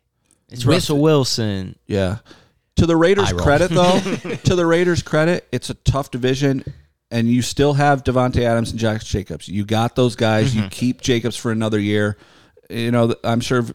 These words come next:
Speaker 3: Las Vegas Raiders fans would be thinking a lot differently if, you know, one of the, they lost Jacobs or they weren't making some of these moves to bring in guys. Um, so that, I think that's it for news.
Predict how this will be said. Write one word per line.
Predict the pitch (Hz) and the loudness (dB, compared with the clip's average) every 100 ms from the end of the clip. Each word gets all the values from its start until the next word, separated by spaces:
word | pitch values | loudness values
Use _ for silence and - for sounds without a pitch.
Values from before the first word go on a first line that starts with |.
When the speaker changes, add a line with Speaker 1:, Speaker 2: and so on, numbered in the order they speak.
| - | -4
Speaker 3:
Las | 123 120 | -2 0
Vegas | 123 113 113 | 0 -2 0
Raiders | 113 110 107 | 0 0 -2
fans | 110 101 | -2 -2
would | 101 | -4
be | 101 | -4
thinking | 113 107 107 | -4 -4 -2
a | 104 | 0
lot | 107 - | -2 0
differently | 113 - 95 90 87 - _ _ _ | -2 -2 -6 -4 -8 -10 _ _ _
if, | - 90 - | -8 -8 -8
you | 92 | -6
know, | 90 87 | -6 -6
one | 85 107 | -4 -2
of | 104 | -2
the, | 95 - 82 | -4 -10 -6
they | 101 | -2
lost | 104 101 101 - | 0 2 0 -2
Jacobs | 95 87 85 76 87 | -8 -8 -10 -12 -12
or | 82 80 78 - | -12 -12 -14 -12
they | 87 95 | -8 -4
weren't | 101 107 - | 0 0 0
making | 98 92 95 | -2 -4 -6
some | 98 92 | -4 -4
of | |
these | 90 90 | -6 -6
moves | 98 90 92 | -4 -4 -4
to | - | -6
bring | 98 98 90 | -4 -4 -8
in | 87 | -8
guys. | 90 87 87 82 - - _ _ _ _ - | -8 -8 -8 -12 -16 -20 _ _ _ _ -6
Um, | 95 95 95 92 98 131 _ _ _ - - _ _ | -2 0 -2 -4 -8 -12 _ _ _ -20 -20 _ _
so | - 135 120 | -2 2 4
that, | 131 139 | 4 2
I | 143 | 2
think | 160 147 | -2 0
that's | 143 - | -2 -2
it | - | -2
for | 123 | 0
news. | 110 113 123 143 160 | 2 4 4 4 0